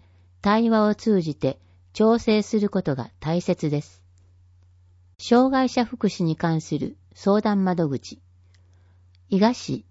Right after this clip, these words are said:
障害者相談支援センター、本庁舎一階。電話、二六七七二五。ファックス、二四七五一一。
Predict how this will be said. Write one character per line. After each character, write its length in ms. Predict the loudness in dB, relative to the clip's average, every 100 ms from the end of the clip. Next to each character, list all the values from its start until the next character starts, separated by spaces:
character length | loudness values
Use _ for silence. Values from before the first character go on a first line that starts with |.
| _ -10
障 320 | 0 2 4
害 200 | 2 2
者 220 | 0 -6
相 260 | -2 0 0
談 200 | 0 -2
支 200 | -2 0
援 160 | 0
セ 200 | 0 -2
ン 60 | -2
タ 340 | -4 -10 -12 -16
ー、 40 | _ _ _ _ _
本 260 | 2 4 4
庁 240 | 2 2
舎 300 | 2 -2 -6 -6
一 160 | -8 -8 -8
階。 280 | -4 -4 -6 _ _ _ _ _ _
電 340 | 2 4 4 4
話、 240 | 2 0 -8 _ _ _ _ _
二 260 | 2 4 4
六 460 | 2 0 0 -2 -4 _ _
七 360 | 0 2 2 2
七 280 | 2 2
二 320 | 0 0 0 0
五。 340 | 0 0 -2 _ _ _ _ -2
フ 40 |
ァ 80 | 0
ッ 40 | 0 -4
ク 100 | -6
ス、 320 | -4 -6 -6 -8 _ _ _ _ _
二 280 | 2 4 4
四 320 | 4 2 0 -8 -6
七 300 | -2 0 0
五 260 | 2 0 0
一 340 | -6 -4 -4
一。 340 | -4 -8 -10